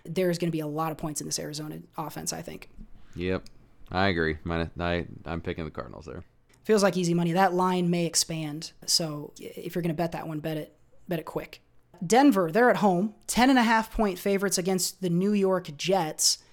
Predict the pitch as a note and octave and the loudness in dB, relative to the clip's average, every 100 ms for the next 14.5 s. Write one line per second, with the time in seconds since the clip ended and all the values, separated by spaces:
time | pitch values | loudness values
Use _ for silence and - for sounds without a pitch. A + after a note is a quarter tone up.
0 | - _ - _ - D#4+ F#4 F4 A3 B3 | -20 _ -20 _ 2 2 6 6 6 4
1 | C4 G#3+ A3 A#3 G3+ F3 - G3 E3 - | 4 4 4 4 6 4 4 2 0 -2
2 | F3+ A#3+ E4 B3+ F#3+ G3 D3+ D#3+ D#3+ G#3+ | 2 2 4 2 0 -4 -4 -4 -2 -4
3 | A3 E3+ - C4+ C4+ E3+ G3 F3 - - | -6 -8 -2 0 2 0 2 0 0 -6
4 | F3+ F3+ F3 F3 - F3+ D3+ - E3+ D#3+ | 0 0 2 0 0 -2 -4 -8 -8 -4
5 | F3+ F3 G#3+ F3+ E3+ G#3+ A3+ A3 G#3 G3+ | -4 0 0 2 4 4 4 2 2 0
6 | G3 F#3 F3+ F3 F#3 E3 F3+ F3+ E3+ D#3+ | 0 -2 -4 -4 -4 -2 0 0 -2 0
7 | F3+ F3+ F3+ F3 F3 F3+ E3+ - E3 F3+ | 0 2 0 0 0 0 -2 -6 -4 -2
8 | F#3+ G3+ G#3 - - - _ D#3 F#3 G#3 | 0 0 -2 -6 -20 -20 _ -6 2 2
9 | G#3+ G3 F#3 F#3 F3 E3+ - F3+ F3+ F3 | 4 2 2 2 2 0 2 4 6 4
10 | E3 D#3+ E3 D#3 E3 D3+ D#3 D#3 F3 E3 | 0 -2 -4 -4 -6 -6 -4 -2 -2 -2
11 | E3+ D#3+ D#3+ D#3+ D#3 E3 D#3+ E3 D#3+ - | -2 -2 -4 -4 -6 -4 -4 -4 -4 -2
12 | E3 D#3+ D3 D#3 - - - A3 A3 G3+ | -2 -2 -6 -8 -14 -20 -8 2 2 4
13 | F#3+ F3 F3 E3+ E3 D3+ - E3+ E3+ D#3+ | 2 2 0 -2 -2 -4 -4 -4 -2 -4
14 | D3+ D3 D3+ D3 E3 | -2 -4 -4 -6 -14